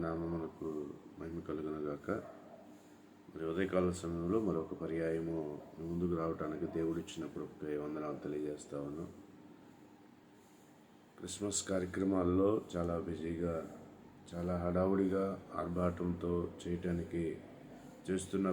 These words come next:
ప్రతి ప్రయత్నాల్లో చాలా బిజీగా ఉన్నారని అనుకుంటా ఉన్నాం. అయితే ఈ క్రిస్మస్లో నుండి ఒక సందేశాన్ని మీ ముందుకు, ఒక సమాచారాన్ని మీ ముందుకు తీసుకురావాలని ఆశపడతా ఉన్నాం. మనం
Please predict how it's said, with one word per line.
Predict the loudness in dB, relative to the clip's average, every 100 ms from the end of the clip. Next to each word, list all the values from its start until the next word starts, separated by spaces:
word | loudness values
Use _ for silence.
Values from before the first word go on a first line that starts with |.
| 0
ప్రతి | -4 2
ప్రయత్నాల్లో | 2 2 4 6 8 8 6 4
చాలా | 2 4
బిజీగా | 4 6 4 4
ఉన్నారని | 2 0 0 0 -2 -4 -6 -10 -12 -14 -14 -14 -8
అనుకుంటా | -6 -4 0 2 4
ఉన్నాం. | 4 2 0 -6 -8 -8 -10 -10 -8 -8 -8 -12 -12 -10 -2
అయితే | 2 6 8 8 4 -2 -4 -2
ఈ | 0
క్రిస్మస్లో | -2 0 0 0 0 2 4
నుండి | 4 6 6 4 2
ఒక | -2 -2
సందేశాన్ని | 0 4 4 4 0 2 4 2 -2 -4
మీ | 0 2
ముందుకు, | 2 2 0
ఒక | -4 -2
సమాచారాన్ని | 0 0 0 0 0 0 0
మీ | 0
ముందుకు | 2 2 0
తీసుకురావాలని | -4 -6 -4 -2 -2 -2 -4 -6
ఆశపడతా | -8 -8 -8 -4 -4
ఉన్నాం. | -4 -6 -10 -16 -18 -20 -20 -20 -20 -20 -20 -20 -20 -20 -20 -20 -20 -8
మనం | -2